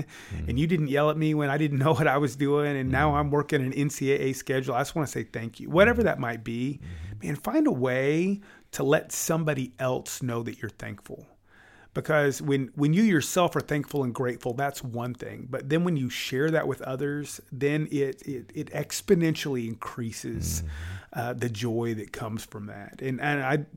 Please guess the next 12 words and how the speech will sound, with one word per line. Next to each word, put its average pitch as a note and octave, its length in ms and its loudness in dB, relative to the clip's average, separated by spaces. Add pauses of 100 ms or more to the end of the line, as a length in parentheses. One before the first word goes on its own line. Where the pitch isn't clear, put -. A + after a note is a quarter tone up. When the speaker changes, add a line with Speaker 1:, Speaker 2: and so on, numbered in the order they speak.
(100)
Speaker 2:
think C#3 180 -2
we C3+ 100 2
both A#2+ 320 -4
would A#2 220 -6 (140)
encourage A#2+ 600 -6
our G#2+ 140 -4
reader, A2 420 -4
our A#2+ 140 -2
listeners A#2 460 -4
today, G#2+ 240 -8
excuse A2+ 400 -10
me, G#2+ 220 -10